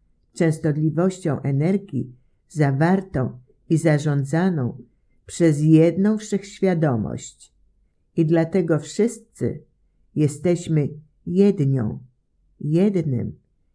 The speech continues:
i nie ma nic poza nami.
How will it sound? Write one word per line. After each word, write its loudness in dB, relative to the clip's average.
i 4
nie 2
ma 2
nic -2
poza -2
nami. 0